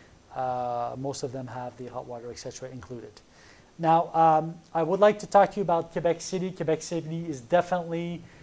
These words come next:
uh, doing very well right now in, in multifamily sales. We're seeing more and more larger assets sold. So a lot of,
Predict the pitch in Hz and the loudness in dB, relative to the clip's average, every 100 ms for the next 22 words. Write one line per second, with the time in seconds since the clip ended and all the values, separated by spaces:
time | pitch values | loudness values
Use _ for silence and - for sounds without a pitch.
0 | - - - 143 151 160 143 165 196 180 | -20 -18 -8 -6 -2 -2 4 6 8 8
1 | 180 180 170 160 156 160 165 156 147 160 | 6 6 0 2 4 4 2 -4 -8 -6
2 | 139 147 143 147 147 135 135 - 185 185 | -6 -4 -6 -4 -4 -4 -6 0 2 4
3 | 180 151 143 160 151 143 156 170 160 160 | 2 0 -4 -4 -6 0 2 2 2 2
4 | 147 135 156 165 175 165 165 - 170 165 | 2 4 4 4 2 2 2 0 -4 -4
5 | - - - - 156 160 180 - - - | -14 -14 -8 0 2 4 0 -6 -20 -20
6 | - - - 165 147 151 160 156 - | -20 -20 -6 -2 2 4 4 0 -4